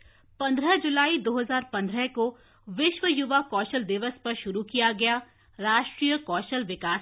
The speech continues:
मिशन। जिस देश में विश्व की सबसे अधिक युवा आबादी हो, उसके हाथ में हुनर देने से न केवल उनका भविष्य सुरक्षित होता है, बल्कि देश भी प्रगति की राह पर आगे बढ़ता है।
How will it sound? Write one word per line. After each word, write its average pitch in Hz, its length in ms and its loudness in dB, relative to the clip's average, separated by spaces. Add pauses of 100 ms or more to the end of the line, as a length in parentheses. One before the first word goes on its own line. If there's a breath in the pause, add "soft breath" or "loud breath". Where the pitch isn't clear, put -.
मिशन। 165 280 -12 (1120)
जिस 285 220 -2
देश 247 400 -2
में 269 160 0
विश्व 254 320 -4
की 302 180 -4
सबसे 302 480 -6
अधिक 294 300 0
युवा 208 300 0
आबादी 180 480 0
हो, 190 260 -8 (340 soft breath)
उसके 370 240 -2
हाथ 285 300 2 (100)
में 339 120 -2
हुनर 233 340 0
देने 196 300 0
से - 180 -18 (420 soft breath)
न 294 100 2
केवल 330 300 0
उनका 294 320 0
भविष्य 214 540 -4
सुरक्षित 208 540 -6
होता 185 220 -6
है, 190 220 -10 (280)
बल्कि 208 320 -4
देश 185 420 -4
भी 269 300 -2 (340 loud breath)
प्रगति 285 400 0
की 285 160 0
राह 202 220 -4
पर - 340 -6
आगे 196 260 -2
बढ़ता 165 320 -8
है। 156 200 -8